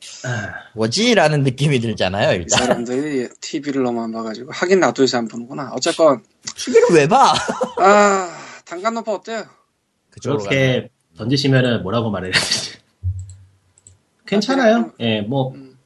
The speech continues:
Speaker 1: 일단 게임 해보신 분들은 뭔지 아실 거고, 그러니까 스릴러 게임인데,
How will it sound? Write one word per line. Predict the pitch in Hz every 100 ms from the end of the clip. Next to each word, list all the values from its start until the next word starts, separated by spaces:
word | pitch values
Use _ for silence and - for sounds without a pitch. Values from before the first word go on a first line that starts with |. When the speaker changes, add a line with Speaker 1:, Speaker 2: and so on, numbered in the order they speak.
| _
Speaker 1:
일단 | - 143
게임 | 190 220 220
해보신 | 233 208 190
분들은 | 170 156 147 135 123 92 85
뭔지 | 98 113
아실 | 95 117
거고, | 117 98 101 95 85 _ _
그러니까 | 113
스릴러 | - 196 226 208
게임인데, | 160 135 127 170 175 87